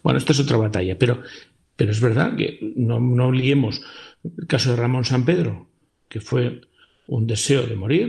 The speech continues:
y de suicidarse, y lo hizo con ayuda, de lo que es un contexto eutanásico en donde yo me estoy muriendo y esto se me hace insufrible. Y hay gente que te dice, "Deseo adelantar mi muerte", que también es diferente. <laughs>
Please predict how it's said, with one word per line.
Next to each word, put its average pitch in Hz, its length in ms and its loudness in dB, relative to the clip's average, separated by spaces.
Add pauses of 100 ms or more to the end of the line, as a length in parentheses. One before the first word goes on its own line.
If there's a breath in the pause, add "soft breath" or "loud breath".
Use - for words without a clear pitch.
y 151 60 -4
de 110 60 -6
suicidarse, 123 600 -4
y - 280 -10
lo 104 100 -6
hizo 107 180 -4
con 104 140 -6
ayuda, 226 360 -2 (840)
de 123 80 -4
lo 123 100 -6
que 120 160 -2
es 113 100 -2
un 131 140 0
contexto 123 460 -2
eutanásico 143 640 0
en 170 80 0
donde 98 280 -2
yo 120 200 -2
me 113 80 -4
estoy - 240 -4
muriendo 156 560 0 (2500)
y 123 160 2
esto 117 240 -2
se 113 180 -2
me 131 100 0
hace 127 180 -2
insufrible. 98 720 -2 (680)
Y - 140 -10
hay 98 60 -6
gente 110 260 -2
que 113 60 -2
te 120 100 0
dice, 147 200 0
"Deseo 131 500 2
adelantar 110 720 0
mi 85 160 -6
muerte", 76 500 -12 (180)
que - 80 0
también 107 220 2
es 120 80 0
diferente. 147 560 0
<laughs> - 80 -8